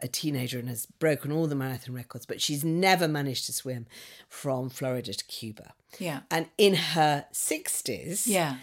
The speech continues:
Speaker 1: she decides that she's going to do this, even though it's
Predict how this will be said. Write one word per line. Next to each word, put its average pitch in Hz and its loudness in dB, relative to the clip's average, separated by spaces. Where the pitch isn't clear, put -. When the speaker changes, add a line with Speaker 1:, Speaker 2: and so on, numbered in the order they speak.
Speaker 1:
she - 2
decides 139 2
that - -4
she's - -2
going 117 -4
to - -6
do 104 -6
this, 95 -10
even 196 2
though 143 2
it's 156 -2